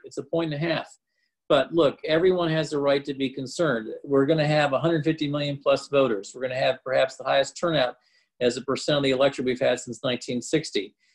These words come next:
There are hundreds of thousands of white downscale voters across these industrial states that could come out to vote.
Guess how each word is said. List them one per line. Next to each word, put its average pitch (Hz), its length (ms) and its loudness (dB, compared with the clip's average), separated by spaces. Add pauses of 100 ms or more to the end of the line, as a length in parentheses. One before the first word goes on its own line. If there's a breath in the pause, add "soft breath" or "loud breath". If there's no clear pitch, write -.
(240)
There 151 140 8
are 151 260 4 (160)
hundreds 180 340 -4
of 139 160 -6
thousands 156 560 -6
of 120 100 -6
white 135 360 0
downscale 135 720 -2
voters 127 400 2
across 123 380 -2
these 120 180 -6
industrial 120 480 -2
states 127 380 -2
that 123 280 -8
could 160 320 4
come 147 160 -2
out 131 220 -2
to 117 100 0
vote. 151 320 2